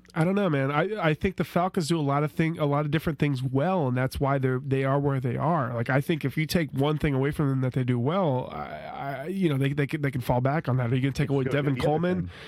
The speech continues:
Speaker 1: They got Devontae Freeman. You're gonna take away Julio Jones? They got Moses Sanu. Like,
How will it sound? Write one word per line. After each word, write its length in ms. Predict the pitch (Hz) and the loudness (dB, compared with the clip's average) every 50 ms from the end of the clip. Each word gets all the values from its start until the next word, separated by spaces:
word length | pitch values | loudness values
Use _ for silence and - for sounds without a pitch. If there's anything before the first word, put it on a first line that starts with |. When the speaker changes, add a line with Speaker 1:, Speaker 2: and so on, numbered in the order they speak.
| - - 127 | -16 -2 0
Speaker 1:
They 100 | 143 147 | 2 2
got 120 | 165 160 | 2 0
Devontae 460 | 135 143 135 156 170 165 - 175 160 | 0 0 2 2 0 2 0 -2 -2
Freeman. 380 | - - 185 190 180 135 110 110 | 0 0 0 0 0 -2 -2 -2
You're 180 | 117 123 123 123 | -2 -2 -2 0
gonna 0 | |
take 260 | - - 143 135 - | 0 0 -2 0 0
away 140 | 143 139 139 | 0 0 0
Julio 380 | 143 160 165 165 165 160 160 151 | 0 0 0 0 0 -2 -2 0
Jones? 460 | 147 170 175 180 185 190 185 160 - - - - - - - - | 0 0 0 2 0 0 -2 -4 -6 -12 -18 -18 -18 -20 -6 -2
They 120 | - 160 | 0 0
got 260 | 175 170 165 165 170 165 | 2 2 2 0 0 0
Moses 440 | 165 165 175 175 160 165 - - | 2 2 2 2 0 -2 -2 0
Sanu. 440 | - 180 185 190 185 147 117 120 120 | 0 2 2 2 0 0 -2 -2 -2
Like, 320 | 123 123 127 131 123 - | -2 -2 -2 -2 -4 -6